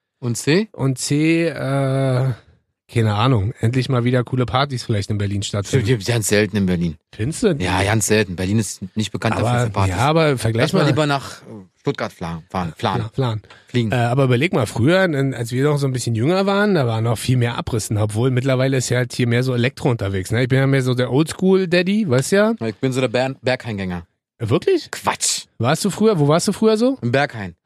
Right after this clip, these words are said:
Speaker 1: Nein, noch nie. Doch, ich war einmal im Berghain.
Speaker 2: Ah, hattest
Speaker 1: Ich
Speaker 2: du
Speaker 1: bin mal reingekommen.
Speaker 2: hattest du einen Lieblingsclub in Berlin?
Speaker 1: Klar.
Speaker 2: Warten.
Speaker 1: Alle.
Speaker 2: Meadow.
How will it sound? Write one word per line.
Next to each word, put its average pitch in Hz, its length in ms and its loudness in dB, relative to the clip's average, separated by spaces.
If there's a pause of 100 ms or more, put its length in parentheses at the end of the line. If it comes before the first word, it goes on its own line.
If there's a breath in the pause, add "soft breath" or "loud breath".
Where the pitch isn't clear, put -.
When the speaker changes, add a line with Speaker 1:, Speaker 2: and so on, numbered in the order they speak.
(140 soft breath)
Speaker 1:
Nein, 127 240 0
noch 123 160 -4
nie. 135 320 -2
Doch, 151 160 -2
ich 120 100 -16
war 127 80 0
einmal 117 140 -2
im 101 60 -4
Berghain. 92 400 -8
Speaker 2:
Ah, 123 220 0
hattest 131 260 0
Speaker 1:
Ich 175 60 4
Speaker 2:
du 156 60 4
Speaker 1:
bin 139 80 0
mal 131 100 4
reingekommen. 123 460 0
Speaker 2:
hattest 143 240 0
du 143 40 4
einen 143 80 2
Lieblingsclub 214 420 -2
in 214 80 -2
Berlin? 220 280 -2
Speaker 1:
Klar. 107 480 0 (160)
Speaker 2:
Warten. 113 280 -4 (560)
Speaker 1:
Alle. 98 300 -4 (360)
Speaker 2:
Meadow. 123 520 -2